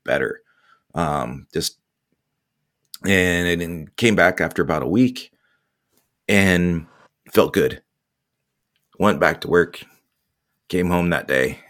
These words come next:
and I was like, "I don't wanna do this anymore. I'm done." And, um, and so we started talking about it. And the reason for that is I knew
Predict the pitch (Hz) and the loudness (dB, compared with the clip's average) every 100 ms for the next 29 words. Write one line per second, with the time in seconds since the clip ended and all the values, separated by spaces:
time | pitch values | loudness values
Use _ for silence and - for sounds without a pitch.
0 | - 87 71 67 62 - - 82 78 50 | -8 -4 -2 -2 -6 -6 -6 -6 -6 -6
1 | 76 62 - - 50 - _ _ _ _ | -6 -6 -8 -14 -20 -20 _ _ _ _
2 | _ _ _ _ _ _ _ _ _ _ | _ _ _ _ _ _ _ _ _ _
3 | _ _ _ _ 95 85 78 76 - _ | _ _ _ _ -6 -2 -2 -4 -14 _
4 | _ _ _ _ _ _ _ _ _ - | _ _ _ _ _ _ _ _ _ -8
5 | 95 87 87 85 82 73 - - 60 55 | -4 0 0 0 -2 -6 -10 -6 -6 -6
6 | 50 - - _ _ _ _ _ _ _ | -10 -16 -20 _ _ _ _ _ _ _
7 | _ _ _ _ _ - 87 87 78 80 | _ _ _ _ _ -10 -4 -2 0 0
8 | 82 80 85 85 85 69 - - - 90 | 0 0 2 0 -2 -4 -6 -8 -4 -2
9 | 90 80 - - - - 82 110 139 104 | -2 -4 -10 -20 -18 -6 0 4 4 2
10 | 85 80 80 76 67 65 - 78 80 76 | -2 -2 0 -2 -4 -6 -6 -4 -2 -2
11 | - - 80 90 85 82 92 78 52 | -6 -4 -2 -2 -2 0 0 0 -4